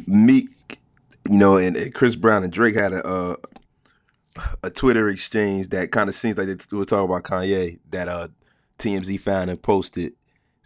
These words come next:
uh, from, uh, May the twenty-ninth. I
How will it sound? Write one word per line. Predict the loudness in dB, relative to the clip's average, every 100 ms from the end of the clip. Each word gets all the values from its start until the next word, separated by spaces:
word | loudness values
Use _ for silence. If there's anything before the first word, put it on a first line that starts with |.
| -8
uh, | -2 0 -2
from, | -6 -6 -4 -2
uh, | -2 -4 -6 -8 _ _ _ _ _ _ _ _ _ _ _ _ -6
May | 2 2
the | 2
twenty-ninth. | -2 -2 0 0 2 0 -6 _ _ _ _ _ _ _ _ _ _ _ _ _ _
I | _